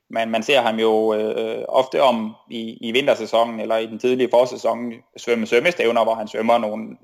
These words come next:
rigtig, rigtig hurtige svømmetider, ikke? Han er jo virkelig kompetent til at svømme, ikke? Og, og han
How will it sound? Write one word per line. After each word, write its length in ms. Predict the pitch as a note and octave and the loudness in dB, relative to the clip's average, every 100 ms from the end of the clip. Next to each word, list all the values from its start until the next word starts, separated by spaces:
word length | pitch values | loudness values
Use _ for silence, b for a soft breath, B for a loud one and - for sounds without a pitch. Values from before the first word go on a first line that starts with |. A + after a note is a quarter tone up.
| - | -2
rigtig, 200 | B2+ B2+ | -2 0
rigtig 180 | A#2 A#2 | -6 -4
hurtige 340 | A2 C#3+ E3 B2+ | 0 2 0 -4
svømmetider, 440 | A#2 C3 B2 A#2 | -6 -6 -4 -6
ikke? 140 | A#2+ | -4
Han 80 | B2 | -10
er 60 | B2 | -12
jo 60 | B2+ | -8
virkelig 300 | D3+ C#3+ - b b b b b - | -2 -2 -4 b b b b b -4
kompetent 520 | G#3 A3 A#2+ C#3+ C3+ | -4 0 2 2 0
til 100 | - | 0
at 100 | A#2+ | 0
svømme, 320 | B2+ C3+ E3 | 2 -2 -2
ikke? 200 | D#3 C#3 | -4 0
Og, 160 | A2+ A#2 | 2 2
og 200 | A2+ A2+ | -2 -2
han 360 | A2 A2 A2 | -4 -4 -12